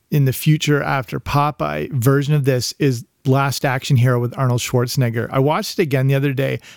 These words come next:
I don't think I'd seen that thing since it came out. And again, this was a can't miss movie. You got the biggest movie star in the world, this gigantic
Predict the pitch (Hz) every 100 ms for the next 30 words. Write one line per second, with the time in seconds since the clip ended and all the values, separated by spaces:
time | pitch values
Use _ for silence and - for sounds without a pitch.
0 | _ 143 151 240 277 220 147 - 170 170
1 | 151 156 143 - 131 - - - 139 127
2 | 123 131 - - _ _ _ - _ -
3 | 160 160 156 - _ _ 143 175 151 170
4 | 220 202 - - - 151 139 131 _ _
5 | - - 151 151 156 - 147 135 139 123
6 | - 135 139 143 135 131 - _ 156 156
7 | 156 156 113 156 156 175 180 170 180 -
8 | 160 151 160 151 135 131 131 123 - -
9 | 147 - 151 131 113 135 160 185 160